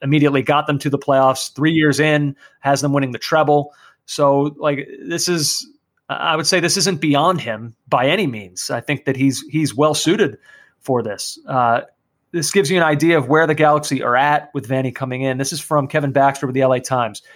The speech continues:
He says, "Since Bruce Arena left in two thousand sixteen, the Galaxy have gone through sixty-six players, three general managers, and four coaches." <sighs>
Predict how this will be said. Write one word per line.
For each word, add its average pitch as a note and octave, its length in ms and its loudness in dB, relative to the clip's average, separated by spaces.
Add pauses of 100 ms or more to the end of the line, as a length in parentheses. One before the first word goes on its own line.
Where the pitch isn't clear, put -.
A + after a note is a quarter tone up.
(220)
He C3 40 -10
says, C3 240 -2
"Since G3 220 -4
Bruce G#3 260 -2
Arena F3+ 240 2
left D#3+ 380 2 (300)
in C3 120 -8
two D#3 140 -4
thousand D#3 260 0
sixteen, D3+ 380 -4
the C3+ 80 -4
Galaxy D#3 380 2
have C3+ 100 -4
gone D3 220 2
through C#3+ 180 0
sixty-six G#3 760 -4
players, D3 540 0
three F3 240 -4
general E3+ 300 2
managers, D3+ 480 2
and C#3 160 -12
four D#3+ 240 -4
coaches." D3 580 -4 (640)
<sighs> - 40 -20